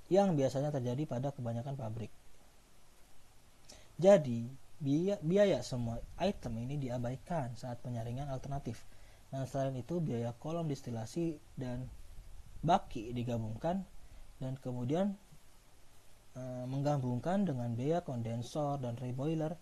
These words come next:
untuk mengembangkan ekspresi untuk total biaya yang terkait dengan pemisahan. Kemudian kita ke diagram biaya.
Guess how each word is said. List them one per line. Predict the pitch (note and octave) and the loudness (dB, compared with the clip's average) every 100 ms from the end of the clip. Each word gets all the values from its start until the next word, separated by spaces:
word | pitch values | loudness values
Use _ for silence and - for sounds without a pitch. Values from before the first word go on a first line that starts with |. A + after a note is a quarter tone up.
| - - - - E3 | -14 -18 -18 -8 -2
untuk | F3 F3 D#3 | 0 0 0
mengembangkan | B2 A#2+ A2+ A2 A#2 - E3 E3+ | 0 0 0 -2 -6 -2 -2 -2
ekspresi | - - - A2+ - - E3 F#3+ G3+ G#3 - | -8 -10 -6 -6 -6 -4 -2 0 -2 -4 -6
untuk | A#2+ - - | -6 -6 -6
total | C#3 - D#3+ | -6 -2 0
biaya | C#3+ A#2 A#2 D3 E3 - | 0 -2 0 -2 -2 -6
yang | C3 D3 | -6 -6
terkait | C3+ C#3 A#2 D3 | -8 -8 -4 -4
dengan | B2 A2+ C#3 D#3+ - - - - | -4 -4 -4 -6 -8 -14 -16 -10
pemisahan. | - A#2+ A#2 - A2 - C3 A#2 G#2+ G#2 G#2 - - - - - - - - - - - - - - | -6 -4 -4 -4 -8 -6 -6 -4 -6 -8 -12 -14 -16 -18 -18 -18 -18 -18 -18 -18 -20 -18 -16 -16 -6
Kemudian | C#3+ C#3+ C#3+ F3 | -2 2 2 2
kita | F#3+ C#3+ B2 B2 - - - - - - - - - - - - | 2 -2 -2 -4 -6 -12 -14 -14 -14 -14 -14 -14 -14 -14 -14 -8
ke | B2 A#2+ | -4 -2
diagram | A#2+ A#2+ C3 C#3 | 0 0 2 2
biaya. | B2 A2 B2 A#2+ | 2 0 2 0